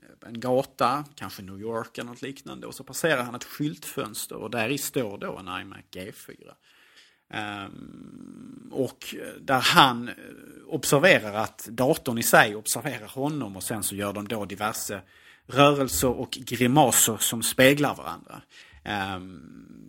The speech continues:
den tycker jag är fantastiskt charmig. Ehm, och den, den gör ju även reklam för en, en, en produkt som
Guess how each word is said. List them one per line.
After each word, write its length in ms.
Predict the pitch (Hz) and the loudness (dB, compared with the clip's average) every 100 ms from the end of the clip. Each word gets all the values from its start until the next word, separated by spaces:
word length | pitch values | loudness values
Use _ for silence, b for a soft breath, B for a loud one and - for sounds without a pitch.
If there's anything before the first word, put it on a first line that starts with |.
| 101 | -20
den 300 | 127 143 139 | 4 8 8
tycker 220 | 139 147 147 | 6 2 4
jag 120 | 131 | 4
är 40 | |
fantastiskt 800 | 123 123 113 - 165 - 117 - | 4 -4 -6 2 2 2 -6 -10
charmig. 920 | - - 123 131 143 123 95 98 95 - b b b _ | -10 4 6 6 2 -4 -10 -14 -16 -20 b b b _
Ehm, 920 | 110 101 101 95 95 98 - - - - - | -8 -6 -6 -6 -10 -16 -18 -20 -20 -20 -14
och 200 | 120 - | -12 -4
den, 320 | 123 117 65 | -4 -4 -6
den 180 | 139 127 | -4 0
gör 140 | 131 | 4
ju 100 | 131 | 6
även 200 | 139 139 | 6 4
reklam 380 | 120 - 165 127 | -2 2 2 2
för 200 | - 120 | -4 -6
en, 160 | 120 110 | -6 -8
en, 220 | 127 98 | -14 -16
en 200 | 123 117 | -18 -18
produkt 520 | - 139 143 139 - | -14 -10 -6 -6 -8
som 300 | - 123 117 | -10 -10 -10